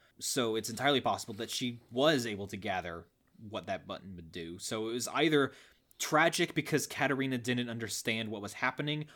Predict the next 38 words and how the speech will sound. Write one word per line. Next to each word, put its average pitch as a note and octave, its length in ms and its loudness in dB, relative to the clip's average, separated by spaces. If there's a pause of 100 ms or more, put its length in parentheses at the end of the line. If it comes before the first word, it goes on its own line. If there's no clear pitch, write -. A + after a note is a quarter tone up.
or A#2 120 -2
badass B2 680 2
because A2+ 240 -2
she A#2+ 100 -6
sacrificed G#2+ 600 -2
herself G#2+ 340 -6
in G#2+ 80 -4
order G#2 180 -4
to G2+ 360 -8 (180)
prevent A#2+ 300 -2
this G#2 180 -2
guy G2+ 220 -2
from F#2+ 320 -10 (200)
taking A2+ 220 -4
them G2 120 -8
off F2+ 140 -8
course. - 500 -10 (240)
And F#2+ 120 -10
s-, - 160 -8
I, D#3+ 240 4
I E3 100 4
choose A3+ 220 4
to F#3 60 -4
believe D#3+ 300 6
that B2+ 60 4
it's A2+ 140 -2
badass. F#2 460 -2
I - 60 -2
choose A#2+ 240 -4
to - 60 -12
believe A2+ 200 0
that G2+ 100 -4
she - 160 -2
knew G2+ 220 -4
what F#2 140 -8
she G2 80 -6
was E2+ 120 -8
doing. D#2 320 -6